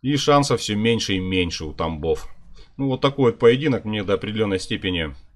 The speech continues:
В общем-то, понравился именно стиль исполнения состава за Тамбов Виспом. Вот, но вот все-таки Сетра вот в этом плане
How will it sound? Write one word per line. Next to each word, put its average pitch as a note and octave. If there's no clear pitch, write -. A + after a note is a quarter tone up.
В F#2
общем-то, G2
понравился A2+
именно F#2
стиль F#3
исполнения D#3
состава B2
за A#2
Тамбов A2
Виспом. A2
Вот, G#2+
но D3+
вот G#2
все-таки A2
Сетра A#2+
вот F#2
в E2+
этом G2
плане F#2+